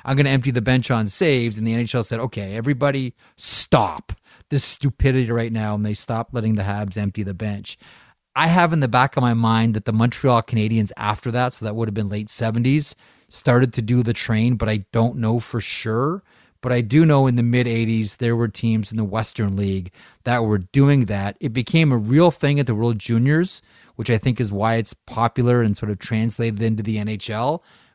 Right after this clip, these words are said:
But again, I don't have anything concrete. This is just how I feel. You have a thought on this one, Friedge?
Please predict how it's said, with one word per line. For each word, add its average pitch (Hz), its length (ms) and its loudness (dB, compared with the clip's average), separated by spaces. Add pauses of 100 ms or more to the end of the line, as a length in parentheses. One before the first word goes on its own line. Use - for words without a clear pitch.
But 110 360 -2
again, 107 540 -2 (100)
I 123 200 2
don't 110 500 0
have 107 260 -6
anything 101 500 -6
concrete. 131 680 -2 (240)
This - 180 -8
is 113 120 -4
just - 240 -6
how 98 180 -2
I 98 140 -2
feel. 98 720 -6 (380)
You 135 120 0
have 147 80 0
a - 20 -16
thought 113 280 0
on 120 100 2
this 110 220 -2
one, 127 140 -2
Friedge? 143 500 -2